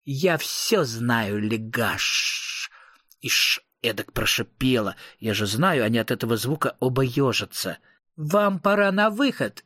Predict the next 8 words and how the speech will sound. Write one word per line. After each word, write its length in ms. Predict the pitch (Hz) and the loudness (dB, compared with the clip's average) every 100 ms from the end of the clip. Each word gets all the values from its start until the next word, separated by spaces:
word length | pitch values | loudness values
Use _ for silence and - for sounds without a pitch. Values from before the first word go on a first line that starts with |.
| - | -2
и 100 | 185 | 2
Мамбота 720 | 175 185 180 165 220 214 175 | 4 4 2 2 2 2 0
с 60 | - | 0
собой 420 | 190 190 214 190 | 0 2 2 2
прихватите. 840 | 175 160 156 160 - 156 - 92 - - - _ | 0 0 0 0 2 0 0 -4 -8 -20 -20 _
Доставьте 520 | 143 156 220 208 - | -2 0 2 2 2
ее 160 | 180 180 | 2 2
домой, 500 | 175 190 214 175 101 | 2 2 4 2 0